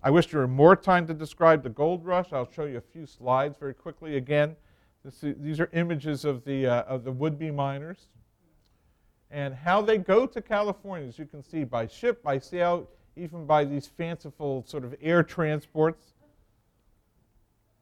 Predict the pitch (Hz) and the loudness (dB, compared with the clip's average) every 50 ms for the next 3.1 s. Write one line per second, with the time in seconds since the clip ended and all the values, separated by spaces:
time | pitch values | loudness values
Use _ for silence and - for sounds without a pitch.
0 | _ _ _ _ _ _ _ _ _ _ _ _ _ _ _ _ _ _ _ _ | _ _ _ _ _ _ _ _ _ _ _ _ _ _ _ _ _ _ _ _
1 | _ - - _ _ _ _ _ _ _ - 151 139 147 160 160 139 147 127 - | _ -20 -20 _ _ _ _ _ _ _ -20 -10 -2 0 2 2 2 0 -6 -8
2 | - 165 165 165 156 151 - 151 123 - _ - 135 127 131 135 135 127 123 117 | -4 0 2 2 2 0 0 -2 -2 -4 _ -18 -8 -2 0 0 0 0 -2 -8
3 | 110 107 | -12 -14